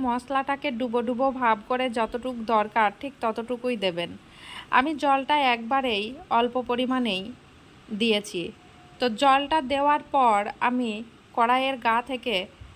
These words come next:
একটু ঝাঁকিয়ে নাকিয়ে সমস্ত মশলাগুলিকে জলে নামিয়ে নেব। তো মশলা জলে নামানো হয়ে গেলে এবার আমার ধুয়ে ফ্রেশ করে রাখা চিংড়িগুলোকে আমি ওপর থেকে ছড়িয়ে দিচ্ছি। তো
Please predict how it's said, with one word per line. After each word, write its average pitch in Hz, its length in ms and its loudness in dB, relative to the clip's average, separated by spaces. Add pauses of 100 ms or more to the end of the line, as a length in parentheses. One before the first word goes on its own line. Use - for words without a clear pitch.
(240)
একটু 233 160 -4 (240)
ঝাঁকিয়ে 247 460 0
নাকিয়ে 254 340 -2 (180)
সমস্ত 240 320 -2 (160)
মশলাগুলিকে 247 800 -2 (580)
জলে 247 260 4 (120)
নামিয়ে 214 380 -2
নেব। 170 140 -6 (1200)
তো 285 100 6 (720)
মশলা 269 320 2 (100)
জলে 302 200 2 (100)
নামানো 277 280 0 (100)
হয়ে 254 260 2
গেলে 269 160 -2 (120)
এবার 254 160 2 (100)
আমার 233 200 0 (120)
ধুয়ে 254 300 0
ফ্রেশ 240 240 -4 (140)
করে 240 220 0 (520)
রাখা 240 220 2 (120)
চিংড়িগুলোকে 254 680 -4 (100)
আমি 247 140 -2 (240)
ওপর 240 200 -4 (120)
থেকে 226 260 -2 (480)
ছড়িয়ে 220 440 0
দিচ্ছি। 180 400 -8 (880)
তো 262 120 6